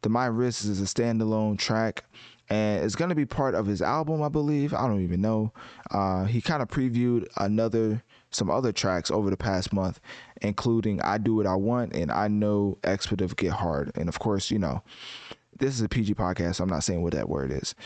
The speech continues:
And also, he hasn't shared any concrete details about this album Afterlife follow-up, so we're just left to assume that he's just trying to come up, come up off of this Young Thug verse, which is why I said at the beginning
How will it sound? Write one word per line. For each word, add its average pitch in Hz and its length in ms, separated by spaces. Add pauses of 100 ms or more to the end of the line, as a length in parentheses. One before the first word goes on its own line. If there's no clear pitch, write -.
(120)
And 110 140
also, 123 240
he 131 100
hasn't 120 300
shared 117 320
any 101 320 (180)
concrete 117 580
details 120 640
about 90 320
this 92 420 (160)
album 104 400
Afterlife 104 540
follow-up, 117 560 (220)
so 110 180
we're 107 200
just 104 300
left 120 200
to 135 160
assume 120 500 (440)
that 92 100
he's 117 240
just 120 160
trying 107 180
to 104 60
come 107 240
up, 98 200 (380)
come 117 300
up - 200
off 98 220
of 101 140
this 98 240
Young 101 240
Thug 107 260
verse, 101 400 (220)
which 110 180
is 92 140
why 110 240
I - 20
said 104 260
at 90 120
the - 80
beginning 120 480